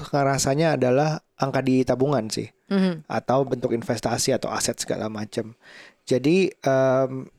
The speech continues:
Speaker 1: terutama ini dulu aku merasa bahkan ada beberapa kayak,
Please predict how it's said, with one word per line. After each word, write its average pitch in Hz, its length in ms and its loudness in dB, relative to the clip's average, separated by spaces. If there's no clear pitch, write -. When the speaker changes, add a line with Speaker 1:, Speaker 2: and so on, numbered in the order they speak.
Speaker 1:
terutama 151 480 2
ini 160 240 2
dulu 147 480 4
aku 190 480 2
merasa 151 560 0
bahkan 139 400 0
ada 143 240 0
beberapa 127 720 0
kayak, 127 400 2